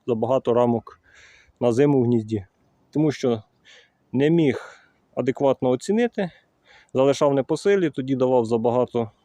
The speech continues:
цукрового сиропу. Сім'ї і так були там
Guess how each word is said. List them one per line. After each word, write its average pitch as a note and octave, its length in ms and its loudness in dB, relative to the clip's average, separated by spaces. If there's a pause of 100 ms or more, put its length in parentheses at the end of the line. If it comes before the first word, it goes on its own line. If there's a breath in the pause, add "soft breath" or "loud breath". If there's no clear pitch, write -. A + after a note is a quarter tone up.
(160)
цукрового B2+ 440 0
сиропу. E3+ 580 -2 (760 soft breath)
Сім'ї C3 560 0 (260)
і C#3 60 -10
так F#3 280 -2
були D#3 220 -2
там A#2 400 -6